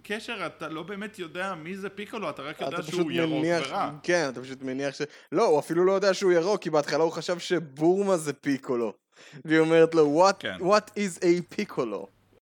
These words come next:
Speaker 1: הקמהמאה, מסתבר שזו טכניקה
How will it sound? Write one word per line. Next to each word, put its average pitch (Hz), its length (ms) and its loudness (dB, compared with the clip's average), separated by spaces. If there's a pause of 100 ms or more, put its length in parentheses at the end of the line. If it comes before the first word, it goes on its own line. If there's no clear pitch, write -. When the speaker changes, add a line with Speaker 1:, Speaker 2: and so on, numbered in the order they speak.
(100)
Speaker 1:
הקמהמאה, 123 1200 -2 (300)
מסתבר 113 600 -4
שזו 120 280 -8
טכניקה 123 720 -6